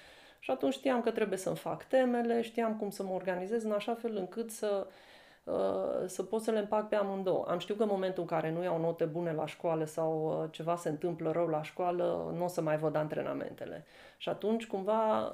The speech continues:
mi-am dorit foarte mult să fac și basket și, um, să învăț și de școală. Deci n-am, a fost dorința mea, în primul rând, să fac asta. Dar în liceu, uh, noi în fiecare weekend aveam deplasări sau aveam meciuri acasă. Dacă aveai meciul acasă,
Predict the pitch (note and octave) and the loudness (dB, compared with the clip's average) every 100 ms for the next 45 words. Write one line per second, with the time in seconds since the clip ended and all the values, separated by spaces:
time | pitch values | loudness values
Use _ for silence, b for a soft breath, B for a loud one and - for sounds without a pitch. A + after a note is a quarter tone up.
0 | - G3+ G3+ G3+ A3 A3 - G#3+ - E3+ | -2 -2 2 2 0 -2 -2 0 0 0
1 | D#3+ D#3+ E3 F3 F3 - F#3 E3 F3+ G3 | -2 -2 -4 -4 -4 -4 -6 -2 0 -2
2 | - F#3 F3+ - F#3+ F#3+ B B B B | -2 -4 -4 -4 -2 -4 B B B B
3 | B - - F3+ E3+ - - - _ _ | B -6 -4 -2 -2 -6 -10 -16 _ _
4 | - F#3 F3+ G3+ - F3+ F#3 D#3+ - E3 | -10 -8 0 0 0 2 2 2 2 2
5 | D#3 - F3 G3 G#3+ G3+ - - E3 G3+ | 2 0 0 2 2 0 -6 -8 -2 0
6 | G3+ G3+ G#3+ G3 G3 G#3 F#3+ D#3 F3 D#3+ | 2 4 4 4 2 4 2 2 -2 -2
7 | D#3 D#3 - - - - - D#3 - - | 0 -2 -4 -6 -6 -6 -8 -10 -12 -12
8 | F3+ G3 G#3 C4+ B3 G#3+ - F#3 A#3 C4+ | -2 2 4 4 2 0 2 4 4 2
9 | C4 - G#3+ G#3+ G#3 A#3 A#3 A#3 A#3 A#3+ | -2 -2 0 0 2 2 4 4 2 2
10 | A#3+ A3+ A3+ A3+ A#3 A3 A3 A3+ A3 A3 | 4 4 2 2 0 2 0 0 0 0
11 | A3+ A3+ A3+ A3 D#3 F#3+ - B3 A#3+ B3 | 0 2 2 2 2 2 2 0 4 4
12 | A#3+ A#3 A#3+ A#3 A#3 F#3 - F3+ F3 F3+ | 4 2 2 2 0 -4 -2 -4 -2 0
13 | G#3 G#3+ F#3 - G3 G3+ - F3 E3+ E3 | 0 0 -2 -4 -4 -4 -4 -2 -2 -2
14 | G#3 B3+ B3 C4 B3+ | 0 0 2 2 2